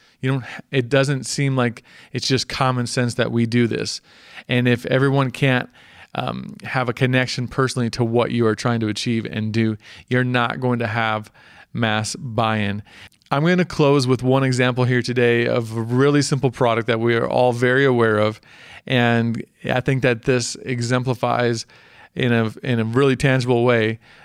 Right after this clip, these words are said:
uh, what happens when there's clarity of outcomes and expectations, and then also what happens when it's just common sense. This answers the why. It makes sense to me. And then when there's connection, that it,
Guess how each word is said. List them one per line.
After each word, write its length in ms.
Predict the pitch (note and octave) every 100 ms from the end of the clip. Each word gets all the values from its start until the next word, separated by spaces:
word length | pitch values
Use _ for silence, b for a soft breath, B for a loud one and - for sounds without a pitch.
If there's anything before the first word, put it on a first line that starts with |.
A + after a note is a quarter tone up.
| B -
uh, 160 | - -
what 360 | - - C3 B2
happens 240 | A#2 A#2+
when 80 | A#2+
there's 140 | A2+
clarity 340 | - C3+ B2 A#2+
of 120 | A2+
outcomes 380 | A2 A2+ B2 A2+
and 300 | A#2+ A#2+ A#2
expectations, 800 | A2+ - A#2+ C3 B2+ C3+ B2 - B B B -
and 100 | B2
then 80 | A#2
also 320 | A#2 A#2 B2
what 140 | A#2
happens 360 | A2+ A2+ A#2+ G#2+
when 300 | A#2 A2+ A2 B B -
it's 160 | A2
just 160 | A#2 -
common 320 | A#2+ A2+ A2
sense. 460 | - B2 B2 A#2 -
This 280 | A#2 A2 -
answers 420 | B2 A2+ A#2 G#2
the 80 | G#2
why. 440 | A2 A2+ A#2+ B2+ B B _
It 20 |
makes 260 | A#2 A#2 G#2+
sense 240 | B2 A#2
to 120 | - B2
me. 260 | A#2+ B2+ B2 B B B -
And 140 | A#2+
then 120 | A#2+ A#2
when 100 | A#2
there's 140 | G#2+
connection, 500 | - B2 B2 A#2 A2+
that 160 | A2+
it, 140 | A2